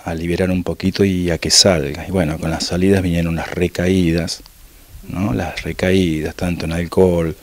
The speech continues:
como en consumo. Hay muchísima gente acá en Pico que tiene la misma problemática. Es terrible, porque lleva años hasta que te das cuenta de que vos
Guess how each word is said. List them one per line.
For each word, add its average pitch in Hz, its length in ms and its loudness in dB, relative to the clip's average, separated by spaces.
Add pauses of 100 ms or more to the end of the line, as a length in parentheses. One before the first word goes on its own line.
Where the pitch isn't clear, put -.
(600)
como - 240 -6
en - 80 0
consumo. 85 800 2 (720)
Hay 101 80 2
muchísima 98 680 4
gente 113 280 4
acá - 120 -4
en 98 80 2
Pico 104 240 2
que 85 80 0
tiene 101 200 0
la 87 120 0
misma 120 340 2
problemática. 92 840 0 (1120)
Es 120 140 -2
terrible, 90 800 2
porque 95 260 -4
lleva 120 480 6
años 139 240 8
hasta 120 240 -2
que 87 140 -10
te 98 120 -2
das 107 200 2
cuenta 113 420 4
de 95 140 0
que 87 160 -4
vos 110 500 4